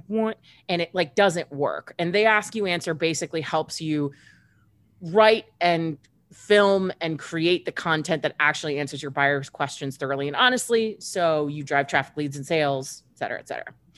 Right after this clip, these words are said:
And we're like, "Well, we're teaching people how to do these things,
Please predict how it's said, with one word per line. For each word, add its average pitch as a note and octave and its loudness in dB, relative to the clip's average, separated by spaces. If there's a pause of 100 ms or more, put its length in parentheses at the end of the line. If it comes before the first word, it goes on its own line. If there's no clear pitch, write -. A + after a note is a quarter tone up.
(120)
And F3+ -6
we're F#3 4
like, F3 2
"Well, E3+ -2
we're D#3+ -6
teaching A3+ 0
people C#3+ -8
how D3 -2
to D3 -6
do D3 -8
these C#3+ -8
things, C3+ -8